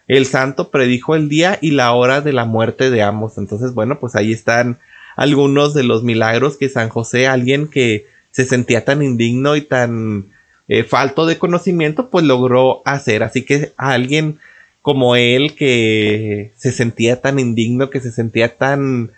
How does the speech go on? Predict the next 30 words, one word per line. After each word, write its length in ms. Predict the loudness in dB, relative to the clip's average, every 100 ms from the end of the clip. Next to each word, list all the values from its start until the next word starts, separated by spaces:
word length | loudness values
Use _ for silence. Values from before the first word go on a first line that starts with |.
| _ _ _ -2
este, 1200 | 0 0 -4 -16 -2 0 2 2 2 2 2 2
inculto, 1000 | 2 0 0 2 4 2 0 2 2 0
que 380 | -2 0 0 0
sentía 360 | -2 0 -2 0
que 100 | -2
no 240 | -2 -2
sabía 320 | -2 0 0
muchas 400 | 0 -2 -4 -2
cosas, 460 | -2 -2 -2 -4 -8 _ _ _
logró 520 | 2 2 2 2 2
grandes 680 | 2 2 0 0 -2 -2 -4
milagros, 960 | -2 -2 0 0 0 0 0 0 0 0
grandes 400 | 0 0 -2 0
cosas, 580 | -2 0 -2 -2 -2
grandes, 880 | -2 0 0 0 0 2 2 -2 -12 _ -20 _ _
eh, 480 | 0 2 4 4 2 0
formas 720 | 2 2 2 2 0 0 -2
en 160 | -2
las 160 | -2 -4
que 420 | -4 -2 0 -2
mostró 460 | -2 -2 0 2 2
el 100 | 2
amor 340 | 0 0 0
de 140 | 0 0
Dios 400 | 2 2 0 -4
y 140 | -4
convirtió 500 | -2 0 0 0 0
a 40 |
la 120 | 2 0
gente. 460 | -4 -2 -4 -4